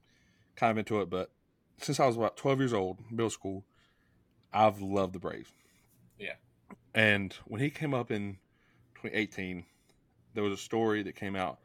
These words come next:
Speaker 1: 'cause they say his dad was even better at baseball, but he was a, I don't know how to say it, like, he was very cocky,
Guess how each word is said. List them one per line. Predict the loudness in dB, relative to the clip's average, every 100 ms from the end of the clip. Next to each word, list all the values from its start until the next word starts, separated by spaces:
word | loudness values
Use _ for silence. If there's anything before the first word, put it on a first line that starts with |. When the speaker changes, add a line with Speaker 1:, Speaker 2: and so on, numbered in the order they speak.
| _ _ _ _ -6
Speaker 1:
'cause | -6 -4
they | -2
say | 2 4
his | 2 4
dad | 4 6
was | 2 -2
even | -6
better | -2 0 0 -6 -16 _ _ _ _ _ _ _ _ _ _ _ -8
at | -2
baseball, | -2 -2 -6 -6 -10 _ _ _ _ -2
but | 2 2 -2 _ -4
he | 2 2 0 -6
was | -6 -4
a, | -4 -4 _ _ _ _ _ -20
I | -20 -20 -20 -16
don't | -12 -8
know |
how | -8 -10
to |
say | -8 -6
it, | -6
like, | -8 -12 -20 _ _ _ _ _ _ _
he | -2
was | 2
very | 2 2
cocky, | 4 4 4 0 -4